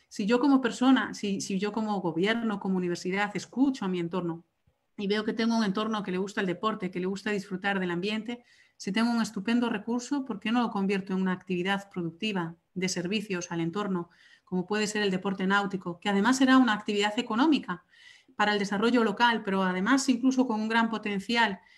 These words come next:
de atracción nacional e internacional, ¿no? Esto lo,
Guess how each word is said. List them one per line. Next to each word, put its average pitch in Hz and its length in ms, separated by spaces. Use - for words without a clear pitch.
de 190 240
atracción 190 480
nacional 202 460
e 190 40
internacional, 185 800
¿no? 214 280
Esto 254 260
lo, 190 320